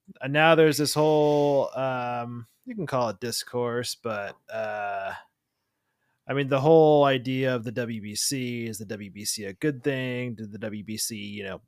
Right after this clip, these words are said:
end up doing this to, you know, if the W B C didn't happen, this wouldn't have happened to Edwin Diaz, yada, yada, yada.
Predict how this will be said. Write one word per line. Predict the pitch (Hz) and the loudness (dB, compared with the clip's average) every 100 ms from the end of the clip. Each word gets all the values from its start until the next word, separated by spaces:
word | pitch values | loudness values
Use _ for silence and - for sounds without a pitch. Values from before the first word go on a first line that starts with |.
| - | -10
end | 117 | -8
up | 113 - | -8 0
doing | 160 160 151 | 4 4 4
this | 147 135 - | 2 2 -2
to, | 135 | -4
you | 123 | -2
know, | 107 | -2
if | 98 117 - | -4 -6 -2
the | |
W | 143 175 170 | 2 4 4
B | 160 | 2
C | 160 | 0
didn't | 143 139 | 0 0
happen, | 139 135 135 135 | 0 0 0 0
this | 127 117 | 0 -2
wouldn't | 120 110 | -2 -2
have | 135 | 2
happened | 147 143 | 2 2
to | 143 | 0
Edwin | 127 127 131 127 | 0 -2 -4 -2
Diaz, | 135 131 127 123 123 123 113 - | 0 2 2 2 2 -2 -6 -10
yada, | 95 98 92 | -8 -8 -6
yada, | 95 95 | -8 -6
yada. | 113 123 123 120 117 | -2 0 0 0 -2